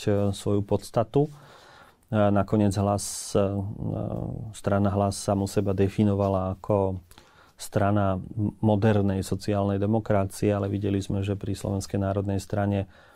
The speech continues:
e, bola príliš, e, submisívna, že si skutočne nechala skákať, e,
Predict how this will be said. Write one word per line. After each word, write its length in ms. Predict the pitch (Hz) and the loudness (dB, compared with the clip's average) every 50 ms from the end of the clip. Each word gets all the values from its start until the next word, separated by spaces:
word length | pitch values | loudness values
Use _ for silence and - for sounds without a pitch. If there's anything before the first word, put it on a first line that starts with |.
| _ _ _ _ _ - | _ _ _ _ _ -4
e, 240 | 107 101 98 98 | -2 0 0 2
bola 240 | 98 101 101 101 98 | 2 2 2 2 2
príliš, 360 | - 113 107 101 98 98 95 - - - | 2 2 2 2 2 0 -2 -4 -6 -4
e, 240 | - 104 101 101 98 | -4 -2 -2 -4 -2
submisívna, 800 | - 113 104 110 113 110 - - 113 107 107 107 107 104 107 107 | 0 2 4 4 4 4 4 2 2 4 4 4 2 2 0 0
že 160 | 101 104 98 | -2 -2 -4
si 160 | - - 98 | -4 -6 -8
skutočne 480 | - - 101 107 90 - - 110 101 98 | -6 -6 -6 -6 -6 -4 -2 0 2 2
nechala 480 | 101 101 - 107 101 98 98 95 - - - - - - - _ | 0 0 0 0 0 0 -2 -4 -6 -10 -18 -20 -20 -20 -20 _
skákať, 680 | - - - - 107 101 98 98 - 104 98 95 - - | -18 -8 -2 0 2 2 2 2 0 0 0 0 -2 -4
e, 0 | - | -2